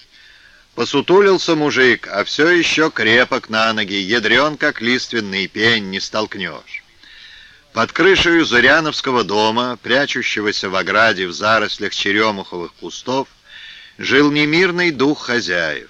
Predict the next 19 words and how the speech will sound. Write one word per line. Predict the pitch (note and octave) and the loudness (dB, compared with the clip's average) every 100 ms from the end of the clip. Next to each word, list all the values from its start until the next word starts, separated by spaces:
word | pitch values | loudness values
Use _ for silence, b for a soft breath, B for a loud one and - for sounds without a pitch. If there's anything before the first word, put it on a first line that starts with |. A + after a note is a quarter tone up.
| - | -14
Сам | - A#2 A#2 | -4 -2 -2
Зырян | F#2+ G#2+ A#2 C3+ B2 | 0 4 4 2 0
после | A#2+ A2+ A#2 | -2 -2 -4
гражданки | G#2 A2 F#2 A2 B2+ A#2+ A#2+ | 0 0 2 2 2 0 -4
был | F#2+ B2+ B2+ | -2 -4 -4
председателем | B2 - A#2+ A#2+ A#2+ A2+ G#2+ F#2+ | -8 -6 0 2 2 0 -4 -2
сельсовета, | A#2 G2+ - F2+ A2+ C3+ B2+ A#2 B B B B | -2 -2 -2 -2 -2 -2 -4 -10 B B B B
нажил | G#2+ D3+ D3+ D3+ | 0 2 2 -2
себе | - A#2 A2+ | -2 0 0
много | A2 A2+ F#2+ | 0 0 0
недругов, | F#2+ C3 D3+ D3 C3+ C#3 - B B B | 0 0 0 0 -2 -4 -6 B B B
но | A2 C3 | -2 0
никогда | D#3 E3+ E3 C#3 C#3 | 0 0 2 4 4
не | B2+ | 2
падал | A2 G#2+ G2+ G2 | 0 0 0 -2
духом. | D2+ C2 - A#1 - _ _ _ b b - | -6 -12 -16 -20 -20 _ _ _ b b -14
Случалось, | - B2 C3 E3 F3+ E3+ - | -2 0 2 4 4 2 0
туговато | D#3 C#3 B2 A#2+ A2+ G2 | 2 4 6 4 2 -2
было, | E2+ D2+ A#1+ | -6 -8 -12